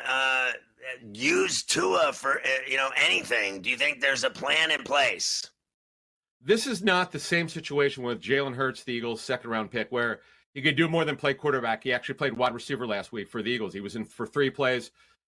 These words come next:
Speaker 2: Tua as a wide receiver, one in the backfield. No, I, I don't see it. I, he's not a, I mean, you could do some Wildcat stuff, but quite frankly, it's gonna be once they're out of the playoff picture, he will be the starting quarterback. And quite frankly,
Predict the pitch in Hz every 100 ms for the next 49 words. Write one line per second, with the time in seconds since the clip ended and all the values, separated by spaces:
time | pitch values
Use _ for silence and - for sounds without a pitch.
0 | _ - 180 160 147 147 135 165 143 135
1 | 143 139 117 143 147 - 139 135 - 131
2 | _ _ _ _ _ 190 170 160 160 170
3 | 220 214 - 180 170 165 147 160 180 151
4 | 143 - _ _ 139 156 185 214 156 220
5 | 202 156 131 139 156 165 151 147 170 156
6 | 160 _ 131 120 - - 160 147 151 143
7 | 147 131 113 _ _ _ _ _ _ _
8 | 160 - 202 226 180 175 170 170 - _
9 | _ _ _ _ _ 127 147 185 214 -
10 | 185 156 147 147 139 147 127 120 123 -
11 | 113 156 175 165 156 135 - 135 131 -
12 | 127 117 113 120 170 160 185 175 170 147
13 | 139